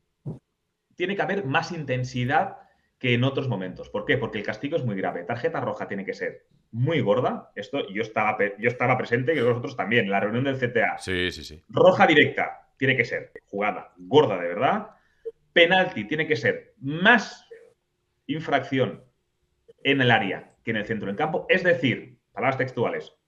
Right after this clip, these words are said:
Speaker 1: la misma falta en el, en el centro del campo que en el área.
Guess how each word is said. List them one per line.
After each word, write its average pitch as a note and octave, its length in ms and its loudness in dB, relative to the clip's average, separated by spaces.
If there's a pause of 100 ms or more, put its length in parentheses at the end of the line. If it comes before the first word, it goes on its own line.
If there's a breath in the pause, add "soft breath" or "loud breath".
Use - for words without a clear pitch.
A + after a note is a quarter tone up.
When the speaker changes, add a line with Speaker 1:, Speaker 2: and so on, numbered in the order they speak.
Speaker 1:
la A#2+ 160 2
misma D#3+ 260 -2
falta D3+ 260 -2
en C#3 80 -2
el, C#3 400 -2
en C3+ 140 -4
el C3+ 140 -6
centro C3 200 -6
del C#3 80 -6
campo - 440 -8 (240)
que - 80 0
en A#2+ 100 4
el A2+ 80 4
área. F2 420 -2